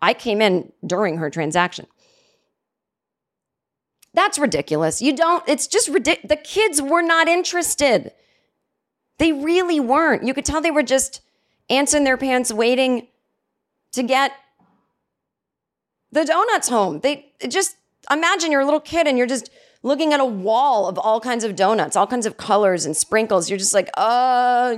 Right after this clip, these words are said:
yeah, all of it, thanks." One of the people in my comments on TikTok said, "You give the kids the illusion of choice once the donuts get home. But you as the adult go in there, you get in, get out.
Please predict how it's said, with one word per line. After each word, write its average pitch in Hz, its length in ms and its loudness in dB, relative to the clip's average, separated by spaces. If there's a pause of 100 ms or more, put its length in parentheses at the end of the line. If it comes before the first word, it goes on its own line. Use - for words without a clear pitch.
yeah, 254 440 0
all 311 320 2
of 254 120 -2
it, 220 180 0
thanks." 269 460 -2 (1600)
One 254 280 0
of 277 80 0
the 226 80 0
people 208 300 -2
in 185 80 0
my 170 120 2
comments 175 460 -2
on 147 120 -4
TikTok 160 480 -6
said, 143 300 0 (800)
"You 196 140 -2
give 277 340 2
the 330 80 -2
kids 202 420 0
the 175 120 0
illusion 175 420 2
of 160 80 -4
choice 160 420 -4
once 175 320 -4
the 180 120 -2
donuts 160 520 0
get 160 180 0
home. 151 400 -2
But - 120 -2
you 240 260 2
as 277 100 2
the 247 140 0
adult 175 320 2
go 156 140 0
in 175 120 0
there, 180 140 2
you 156 140 -2
get 143 180 -2
in, 240 160 0
get 240 120 0
out. 156 300 0